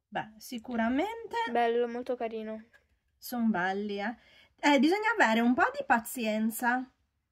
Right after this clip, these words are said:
Speaker 1: Col dito, allora, da asciutti non si faceva nulla. E adesso l'altro verde, si vede? Ho sposto il tasto.
Speaker 2: No, no, si vede.
Speaker 1: Poi bisogna togliere l'acqua perché sennò esce annacquato.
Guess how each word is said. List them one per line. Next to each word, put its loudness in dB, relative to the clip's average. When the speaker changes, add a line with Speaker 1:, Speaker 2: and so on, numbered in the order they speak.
Speaker 1:
Col 2
dito, 4
allora, 4
da 2
asciutti -2
non 0
si -8
faceva -6
nulla. -6
E -6
adesso -4
l'altro -2
verde, -4
si -4
vede? -2
Ho -4
sposto -12
il -6
tasto. -12
Speaker 2:
No, -8
no, -6
si -14
vede. -16
Speaker 1:
Poi 2
bisogna -4
togliere -2
l'acqua -2
perché -4
sennò 0
esce -4
annacquato. -4